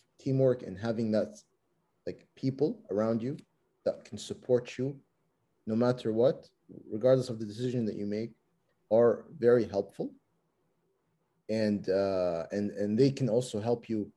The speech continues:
basically take risks on yourself. So, so that, that, that's another reason that, like, for me, uh, for me to be able to deal with criticism, I need to have that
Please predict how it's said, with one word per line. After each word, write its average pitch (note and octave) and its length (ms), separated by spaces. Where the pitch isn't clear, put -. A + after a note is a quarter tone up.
basically G#2+ 340
take G#2 240
risks G#2 300
on F2+ 160
yourself. - 340
So, F#2 320
so G#2 180
that, - 280
that, C3+ 520
that's C#3 240
another B2+ 360
reason A2+ 300
that, F2+ 260
like, G#2 160
for C3 80
me, C#3 260
uh, G#2 300
for - 120
me A#2+ 260
to - 100
be A2+ 120
able A2+ 180
to - 180
deal A#2+ 200
with A2+ 160
criticism, B2 540
I G2+ 60
need A2+ 180
to G#2+ 60
have F#2 180
that - 140